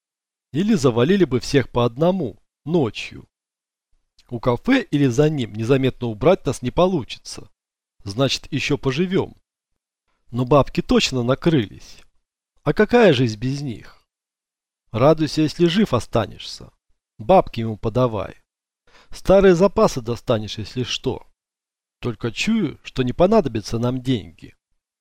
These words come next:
Как бы сами должны не остались, проговорил Бравчук. Вот это верно.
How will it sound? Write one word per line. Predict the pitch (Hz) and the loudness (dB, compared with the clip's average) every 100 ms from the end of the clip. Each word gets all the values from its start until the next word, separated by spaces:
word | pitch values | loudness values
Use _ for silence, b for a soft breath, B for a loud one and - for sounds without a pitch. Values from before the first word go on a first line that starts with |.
| _ _ _ _ _ | _ _ _ _ _
Как | - 110 | -2 -2
бы | 104 | -2
сами | 123 202 190 | 0 2 2
должны | 139 117 107 117 | 2 0 0 -2
не | 120 | 0
остались, | 131 - 127 92 - - | -2 -2 -2 -2 -8 -14
проговорил | - 113 113 113 110 | -8 -4 -2 -2 -2
Бравчук. | 101 117 - - - _ _ _ _ _ _ _ _ _ _ | -4 -6 -6 -12 -12 _ _ _ _ _ _ _ _ _ _
Вот | 107 107 | -10 -2
это | - - 165 | 0 2 2
верно. | 156 123 98 98 82 | 4 2 0 -14 -20